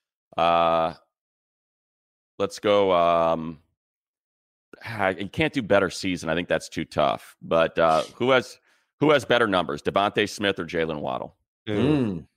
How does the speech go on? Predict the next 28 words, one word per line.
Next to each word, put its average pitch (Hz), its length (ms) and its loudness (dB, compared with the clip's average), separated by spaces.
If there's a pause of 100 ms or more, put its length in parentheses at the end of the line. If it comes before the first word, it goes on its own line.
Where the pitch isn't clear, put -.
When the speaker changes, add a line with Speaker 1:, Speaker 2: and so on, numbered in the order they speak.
(140)
Speaker 2:
I'd 110 160 -2
go 104 140 -2
Smith 87 560 -12
for 87 100 -10
sure. 87 480 -10
I 101 100 -4
think 101 200 -2
better 98 500 0 (1000)
Speaker 1:
I 113 60 0 (280)
mean, 101 120 0
you 117 60 2
got 95 140 2
Speaker 2:
opportunity. 120 100 -4
Speaker 1:
Hurts 123 240 2
versus 101 440 -4 (220)
Tagovailoa. 101 880 2 (1300)
Speaker 2:
Yeah, 147 380 2
that's 156 260 0
fair. 120 480 0
But 123 120 -4
there's 123 200 0
more, 143 460 4
there's 127 260 0
more 139 180 2
mouths 127 360 0
to 110 100 -12
feed 110 500 -4
in 104 460 -4